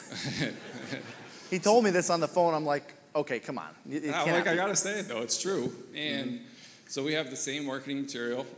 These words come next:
Speaker 1: um, that you guys use. They love it. The What Happens Next magazine, they are obsessed with.
Speaker 2: Mm-hmm.
Speaker 1: The trifolds are kinda pretty. Uh,
Speaker 2: Mm-hmm.
Speaker 1: they,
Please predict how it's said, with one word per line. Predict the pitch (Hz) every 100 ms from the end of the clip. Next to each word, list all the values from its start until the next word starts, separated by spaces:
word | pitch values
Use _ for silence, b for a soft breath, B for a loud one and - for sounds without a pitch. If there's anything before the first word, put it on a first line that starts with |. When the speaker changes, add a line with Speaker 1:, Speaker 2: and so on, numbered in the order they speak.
| -
Speaker 1:
um, | 110 107 104
that | 110
you | 110
guys | 110 107 104
use. | 113 117
They | 113
love | 101 101 104 104
it. | 117 113 107
The |
What | 104 110 110
Happens | 113 117 113
Next | 113 107
magazine, | 104 107 104 101 107 104
they | 98
are | 98
obsessed | 98 - 101 98 -
with. | 107 120 113 110
Speaker 2:
Mm-hmm. | 107 113
Speaker 1:
The | 107
trifolds | - 110 107 117 113 107
are | 107 104 98 - - -
kinda | 107 98
pretty. | 113 104 107 110 - 110
Uh, | 104
Speaker 2:
Mm-hmm. | 113 117 - -
Speaker 1:
they, | 113